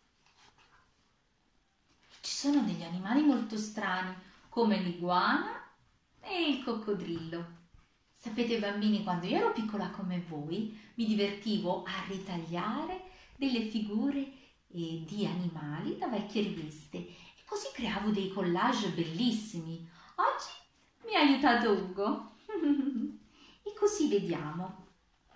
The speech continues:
Ci sono degli animali che vediamo più spesso, sono gli animali domestici,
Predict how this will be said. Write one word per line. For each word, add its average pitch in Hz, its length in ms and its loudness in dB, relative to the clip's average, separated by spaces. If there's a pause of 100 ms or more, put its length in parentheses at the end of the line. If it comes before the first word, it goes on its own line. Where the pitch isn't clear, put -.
(200)
Ci - 140 -12
sono 240 220 2
degli 175 220 0
animali 202 500 2
che 196 120 -2
vediamo 180 420 -2
più 214 140 -6
spesso, 214 720 -2 (160)
sono 277 340 0
gli 175 100 2
animali 240 540 4
domestici, 233 880 0